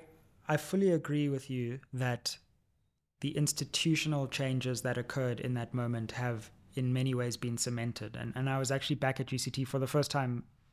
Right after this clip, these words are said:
um, in, in, in a decade in Sarah Bartman Hall. And it just, I mean, I knew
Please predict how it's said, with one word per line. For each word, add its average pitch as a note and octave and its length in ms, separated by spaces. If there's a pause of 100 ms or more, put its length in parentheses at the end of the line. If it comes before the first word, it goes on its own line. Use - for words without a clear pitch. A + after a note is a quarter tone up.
um, B2 340
in, B2+ 220
in, B2+ 260
in D3+ 120
a C#3 60
decade B2+ 580 (840)
in C3+ 240
Sarah C3+ 300
Bartman B2+ 400
Hall. B2+ 460 (160)
And B2+ 280
it C3 120
just, - 300 (140)
I C#3+ 60
mean, C#3+ 220
I D3+ 140
knew D3+ 500